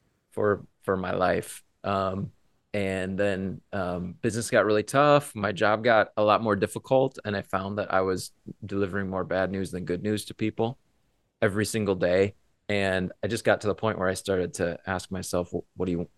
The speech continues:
what are you gonna do? What are you gonna do with the rest of your life? You're gonna stay here for another forty years or something else?" And fitness was always a passion that I had.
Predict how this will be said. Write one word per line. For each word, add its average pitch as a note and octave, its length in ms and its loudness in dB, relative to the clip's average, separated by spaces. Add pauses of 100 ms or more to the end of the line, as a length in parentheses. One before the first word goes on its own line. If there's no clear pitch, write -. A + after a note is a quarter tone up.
(100)
what G2+ 120 -2
are G2+ 40 -2
you - 20 -4
gonna E2+ 140 -4
do? F2+ 260 -2 (220)
What G#2 160 0
are - 20 0
you G2+ 80 0
gonna F2 140 -6
do F#2+ 80 0
with F#2 120 -4
the - 80 -14
rest - 240 -4
of - 60 -10
your G1+ 240 -2 (160)
life? - 380 -4
You're G2 160 -2
gonna F2+ 80 -6
stay G#2 280 -2
here C3+ 200 6
for C#3+ 80 0
another B2+ 180 4
forty B2 320 6
years A2 640 6
or F#2+ 500 4 (480)
something G#2+ 380 0
else?" - 420 -2
And G2+ 240 2 (260)
fitness B2+ 800 2
was G#2+ 220 2
always G#2 600 2
a - 60 0
passion A2 640 -2 (120)
that A2+ 120 2
I A2 140 6
had. A2+ 480 2